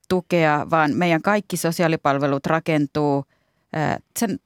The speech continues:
sosiaalipalvelun tarvitsijan aktiivisuuteen. Ja samalla me tiedetään, että ne, ketä yleensä tarvii sosiaalipalveluja, niin heillä on jo joku ongelma, joka estää, siis masennus,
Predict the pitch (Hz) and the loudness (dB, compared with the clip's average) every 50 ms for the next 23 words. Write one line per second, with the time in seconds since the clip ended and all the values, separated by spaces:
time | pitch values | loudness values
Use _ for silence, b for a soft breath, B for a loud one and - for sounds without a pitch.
0 | _ _ - - 254 226 233 208 208 - 214 196 196 214 214 - 269 254 233 175 | _ _ -6 -4 -2 -2 0 -2 0 0 0 0 0 -2 0 2 2 2 4 2
1 | 170 - - - 185 170 175 165 175 170 - _ _ _ _ _ _ _ - 277 | 0 -2 0 0 0 0 2 0 -2 -4 -8 _ _ _ _ _ _ _ -2 -2
2 | - - - 151 117 98 139 175 - - 90 95 - - 107 117 - b b b | -2 -2 -4 -4 -2 -2 -2 -4 -4 -6 -8 -8 -6 -4 -4 -4 -4 b b b
3 | b b b 160 180 - - 262 269 254 269 254 226 190 170 170 160 156 - 190 | b b b -4 -2 2 2 2 4 4 4 4 4 2 2 2 0 -2 0 0
4 | 185 170 156 143 151 - - 160 147 143 147 160 165 - _ - 170 - - 180 | 0 2 2 0 -2 -2 -4 -4 -4 -4 -4 -6 -10 -12 _ -6 -6 -2 -2 -2
5 | 170 175 180 - 185 - - 165 - - - - - 214 226 220 202 180 175 151 | -2 -2 -2 -2 -2 0 0 0 0 -2 -4 -2 0 2 2 2 2 0 -2 -4
6 | - - 156 143 151 135 147 143 143 - 160 147 160 147 143 143 139 - 139 135 | -2 0 0 0 0 0 -2 -2 -2 -2 -2 -2 0 0 -2 -2 -2 -2 -4 -2
7 | 131 131 135 143 135 131 127 139 - b b b b b b b b - 170 175 | -2 -4 -4 -4 -2 -2 -4 -4 -6 b b b b b b b b -4 0 0
8 | 156 139 151 151 - _ _ _ _ 208 202 180 180 - 185 202 202 185 170 165 | 2 2 0 -2 -6 _ _ _ _ 0 2 2 2 2 2 2 2 2 2 2
9 | 160 165 175 180 175 165 - 170 127 156 170 160 160 156 151 151 147 147 156 151 | 0 0 -2 -4 -4 -2 0 -2 0 0 0 2 2 2 2 2 2 0 0 0
10 | - - 165 170 160 - - - 226 220 214 202 b b b b b b b - | 0 0 0 0 -2 -4 -4 -2 0 0 0 -2 b b b b b b b -4
11 | 185 165 170 - - - - 160 151 147 151 - 196 190 196 196 196 196 190 - | -2 -2 -2 -4 -8 -6 -4 0 0 0 2 2 0 2 2 2 0 0 -2 -4
12 | - - | -10 -12